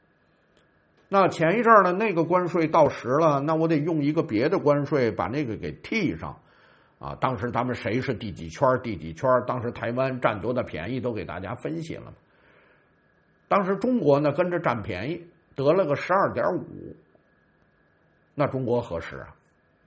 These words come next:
和，而且和其他国家的税差，那基本拉平了，那就可以平台，平手竞争，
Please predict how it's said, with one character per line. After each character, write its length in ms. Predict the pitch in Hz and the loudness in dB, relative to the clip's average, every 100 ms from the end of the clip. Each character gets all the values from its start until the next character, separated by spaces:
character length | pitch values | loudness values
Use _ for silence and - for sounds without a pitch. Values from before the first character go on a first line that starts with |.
| _ | _
和， 140 | 151 | 4
而 200 | - 175 | 6 4
且 160 | - 110 | 2 2
和 140 | 139 | 0
其 180 | 139 139 | 0 2
他 160 | 151 120 | 2 2
国 140 | 131 | 0
家 140 | 139 | 0
的 120 | 131 135 | 0 0
税 240 | 139 95 | -2 -2
差， 340 | - 131 127 - | 0 0 -2 -6
那 140 | 117 | -10
基 180 | 98 139 | -6 -4
本 160 | 113 85 | -4 -2
拉 140 | 127 | -2
平 200 | - 87 | -2 -8
了， 260 | 85 135 - - _ _ _ - | -8 -8 -8 -18 _ _ _ -2
那 120 | 143 | -2
就 100 | 127 | 2
可 100 | 147 | 2
以 120 | 135 | 2
平 280 | 95 123 185 | -2 -6 -4
台， 220 | 131 110 | -2 -4
平 280 | - 139 175 | -4 -6 -4
手 200 | - 69 - | -6 -8 -6
竞 240 | 117 98 | -6 -4
争， 240 | 95 101 | -6 -6